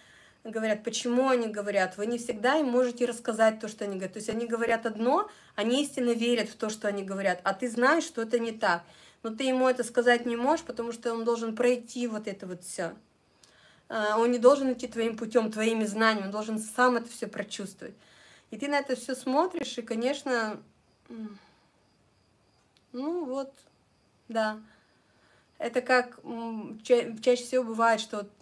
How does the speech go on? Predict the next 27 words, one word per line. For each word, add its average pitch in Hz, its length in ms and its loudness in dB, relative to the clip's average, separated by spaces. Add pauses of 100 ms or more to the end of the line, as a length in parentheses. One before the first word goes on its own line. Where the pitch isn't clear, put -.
в 202 260 -16
детском 233 380 -2
садике, 277 540 2
и 196 140 -12
ты 247 300 -4
из 214 120 -6
него 247 160 4
не 240 140 4
выходишь, 226 520 2
ты 196 120 -14
в - 80 -12
нем 220 180 -4
постоянно 214 560 -2
живешь. 185 500 -8 (800)
Есть 277 320 -4
и 269 40 -12
такие 233 400 -6
моменты. 190 760 -6 (240)
М, 196 280 -10
есть 233 300 -2
те 247 120 0
моменты, 247 500 0
которые 233 400 -4
сейчас, 233 680 -2 (180)
а, 202 600 -6 (920)
вот 226 220 -2
сегодня 233 560 4